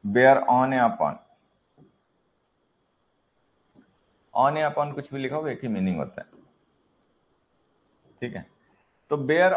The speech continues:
on या upon का मतलब होता है to affect, ठीक है, किसी चीज को प्रभावित करना।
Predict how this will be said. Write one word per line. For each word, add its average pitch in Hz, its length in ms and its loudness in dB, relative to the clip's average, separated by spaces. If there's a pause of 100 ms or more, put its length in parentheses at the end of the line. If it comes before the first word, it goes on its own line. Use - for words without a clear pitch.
(100)
on 160 200 0
या 170 200 -2
upon 156 220 -2
का 156 100 0
मतलब 147 360 -2
होता 131 420 0
है 131 600 -4 (800)
to 147 160 -6 (1800)
affect, - 800 -4 (2500)
ठीक 147 140 -8
है, 98 160 -18 (440)
किसी 151 220 2
चीज 151 260 -4
को 170 120 -2
प्रभावित 113 580 -4
करना। 76 240 -8